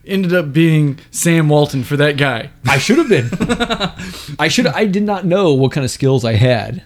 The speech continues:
Speaker 2: I did not
Speaker 1: Yeah.
Speaker 2: know how much of a Sam Walton I could
Speaker 1: Well,
Speaker 2: have been.
Speaker 1: if he was that gone, he didn't know who Sam Walton was.
Speaker 2: But he might realize it's not a sixteen-year-old.
Speaker 1: Uh, well, you were probably already losing your hair by then, so.
Speaker 2: I was not, sir.
Speaker 1: <laughs>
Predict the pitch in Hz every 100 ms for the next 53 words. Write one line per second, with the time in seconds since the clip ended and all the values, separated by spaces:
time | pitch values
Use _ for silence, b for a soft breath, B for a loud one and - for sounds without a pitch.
0 | - 160 208 214 180 180 156 151 156 160
1 | 131 147 - 123 120 302 233 151 139 196
2 | 247 254 151 165 220 165 131 143 175 147
3 | 139 220 269 165 139 147 127 160 135 127
4 | 123 123 117 110 117 147 196 208 208 208
5 | 165 165 156 139 123 139 127 - 117 -
6 | 107 87 - 107 - _ _ _ _ _
7 | - - 160 165 165 165 165 160 147 147
8 | 139 139 131 156 135 127 120 127 117 120
9 | 127 117 113 110 - - - - 127 135
10 | 135 139 113 113 120 117 - - 123 117
11 | 135 170 196 196 202 185 170 165 147 135
12 | 131 127 131